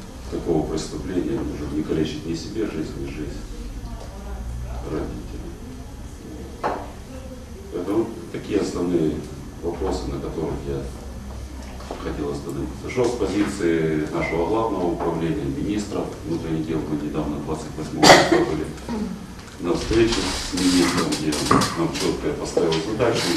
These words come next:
и в том числе из тех шестнадцати направлений базовых, над которыми мы работаем, это одно из важных направлений, чтобы министрам было сказано, это прежде всего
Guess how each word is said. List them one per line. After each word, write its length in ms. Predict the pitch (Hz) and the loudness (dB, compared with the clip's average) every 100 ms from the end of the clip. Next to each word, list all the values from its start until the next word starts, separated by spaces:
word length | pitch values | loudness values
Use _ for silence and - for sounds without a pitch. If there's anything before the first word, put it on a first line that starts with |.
| - | 2
и 40 | |
в 160 | 185 - | 4 4
том 100 | - | 2
числе 420 | - - 104 - - - - - - | -4 0 2 2 -2 -8 -12 -12 -6
из 100 | 87 | -2
тех 160 | - - | 0 0
шестнадцати 480 | - - - - 78 | 0 0 0 0 -2
направлений 640 | 85 - 104 117 101 87 | -2 0 0 2 2 2
базовых, 560 | - - - - - 69 - - - | 2 2 2 0 -2 -4 -8 -12 -10
над 100 | - | -8
которыми 400 | - - - - | -6 -2 2 2
мы 120 | - | 2
работаем, 540 | - - 76 76 78 | 0 -2 -4 -4 -4
это 120 | 78 | -4
одно 200 | - 80 | -4 -2
из 60 | 76 - - - - - | -4 -4 -10 -12 -12 -4
важных 400 | - - - - | 0 0 -2 -2
направлений, 640 | 85 - 117 113 104 90 - - - - - - - - - - - | -4 -4 -4 2 4 4 0 -4 -12 -16 -16 -16 -16 -16 -16 -16 -14
чтобы 260 | - 85 82 | -4 0 2
министрам 480 | 87 101 95 85 80 | 4 6 4 2 0
было 220 | 82 78 | 2 2
сказано, 480 | 78 101 - 76 78 | 2 2 4 4 2
это 140 | - | 0
прежде 380 | - 101 - 80 | 2 2 2 -2
всего 420 | - 98 101 101 | -2 2 2 0